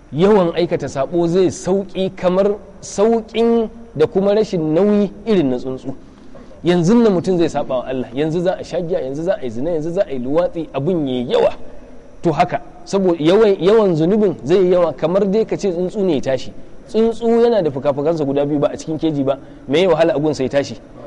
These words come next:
To haka aikata saɓo zai yawa. Shine abin da ya fassara in ji Malam An-Nawawi. Haka nan kuma ya ce wajen zaluntar junansu kamar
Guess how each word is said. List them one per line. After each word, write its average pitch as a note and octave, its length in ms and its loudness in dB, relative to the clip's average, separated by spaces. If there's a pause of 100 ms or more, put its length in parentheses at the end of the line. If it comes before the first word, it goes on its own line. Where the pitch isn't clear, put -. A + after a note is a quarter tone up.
(120)
To D#3+ 100 2
haka F3 240 -2
aikata D#3 320 -2
saɓo B2+ 320 -2
zai C#3+ 200 0
yawa. A2+ 160 -2 (360)
Shine F3+ 200 0
abin D3 220 -2
da C#3 60 2
ya C3+ 60 -2
fassara C#3 360 0
in B2+ 120 -4
ji B2+ 220 0
Malam C3+ 340 -2
An-Nawawi. A#2+ 440 -2 (320)
Haka G3 220 2
nan F3+ 140 0
kuma F#3 180 0
ya G3+ 80 4
ce F3 140 -4
wajen F#3 420 2
zaluntar F3+ 640 0 (100)
junansu G3 600 2 (260)
kamar G3 320 0